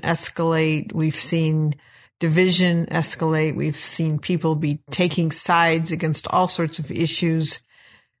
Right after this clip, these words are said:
blaming each other for this or that, you know, religion against religion, politicians against politicians,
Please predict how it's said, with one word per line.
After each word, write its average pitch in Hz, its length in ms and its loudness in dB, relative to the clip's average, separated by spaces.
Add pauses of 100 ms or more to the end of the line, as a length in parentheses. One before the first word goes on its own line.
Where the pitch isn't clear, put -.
(180)
blaming 196 480 4
each 175 220 0
other 170 320 4
for 160 380 0
this 170 280 2
or 160 140 2
that, 160 540 2
you 165 80 0
know, 156 100 0
religion 185 520 2
against 160 380 -2
religion, 156 800 0 (600)
politicians 202 760 2
against 160 400 -2
politicians, 170 1200 -2